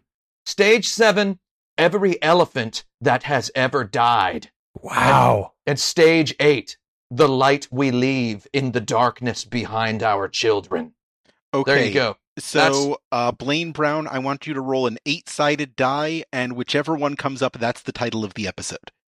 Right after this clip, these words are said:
Speaker 1: Oh, baby. The sickness of beasts. But, uh, yeah, that's, that's, <laughs> that was, that was part of my pitch document that I, that I sent to Devolver with no art of any kind. Uh, there's just no art.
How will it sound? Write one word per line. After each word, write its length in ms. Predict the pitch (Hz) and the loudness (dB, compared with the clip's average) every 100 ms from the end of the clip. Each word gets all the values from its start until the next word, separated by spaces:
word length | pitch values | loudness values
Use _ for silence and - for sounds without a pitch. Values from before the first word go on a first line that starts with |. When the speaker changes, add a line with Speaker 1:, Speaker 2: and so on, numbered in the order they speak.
| _ _ | _ _
Speaker 1:
Oh, 800 | 123 143 160 180 175 160 131 107 - | -2 2 4 6 6 4 2 -4 -2
baby. 540 | 160 185 160 120 - _ _ _ _ _ _ - | 4 4 4 0 -4 _ _ _ _ _ _ -8
The 100 | 131 | -6
sickness 500 | - - 160 151 - | -4 0 0 0 -4
of 160 | 113 135 | -4 -2
beasts. 680 | 147 160 139 - - - - _ _ _ _ _ - | 2 4 2 -2 -10 -12 -14 _ _ _ _ _ 0
But, 120 | 180 | 4
uh, 300 | 185 170 156 127 | 6 6 6 4
yeah, 220 | 156 135 | 2 4
that's, 200 | 135 - | 0 -2
that's, 240 | 117 160 - _ | 0 0 -2 _
<laughs> 100 | - 143 _ _ | -8 -8 _ _
that 220 | - 214 | 0 2
was, 180 | 214 - _ | 2 -2 _
that 100 | 165 180 | 0 0
was 100 | - | 4
part 200 | 185 165 | 4 4
of 60 | |
my 140 | 139 139 | 2 0
pitch 320 | 147 151 - | 2 0 0
document 480 | 127 107 117 101 98 | -2 -2 -4 -8 -4
that 120 | 104 | -4
I, 80 | 107 _ _ - | -6 _ _ -4
that 100 | 120 | -2
I 60 | |
sent 260 | 120 139 123 | -2 -2 -4
to 80 | 120 | -6
Devolver 480 | 107 113 117 104 98 _ | -4 0 0 0 -8 _
with 160 | 147 131 | -4 0
no 200 | 135 131 | 0 0
art 280 | 120 117 - | 0 -2 -4
of 120 | 110 | -6
any 160 | 117 110 | -4 -6
kind. 380 | - 117 107 98 _ _ _ - | -4 -4 -4 -8 _ _ _ -6
Uh, 240 | 104 101 98 _ _ _ _ _ _ | -4 -4 -8 _ _ _ _ _ _
there's 220 | - 123 | -8 -6
just 180 | - - | -6 -4
no 180 | 127 113 | -2 0
art. 280 | 104 110 | 0 -2